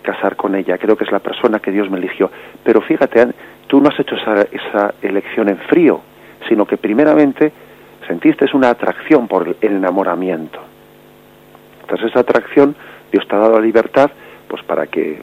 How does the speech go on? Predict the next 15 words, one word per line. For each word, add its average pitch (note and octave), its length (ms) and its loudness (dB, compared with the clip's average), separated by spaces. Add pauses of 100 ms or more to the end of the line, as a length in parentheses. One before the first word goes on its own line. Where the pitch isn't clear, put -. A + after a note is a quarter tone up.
bueno, - 240 -2 (340)
mm, F2 260 -10
para F2 180 -2
que, F2 200 -6 (760)
mm, G#2 140 -4 (120)
hagas A2 320 -4
una G#2+ 140 2
opción, A#2+ 460 2 (720)
sí, - 160 -2
una F#2+ 200 -4
opción G#2+ 320 0
de, F2+ 180 0
de F2 380 -2
desposarte F2 600 -2
voluntariamente. F2+ 840 -2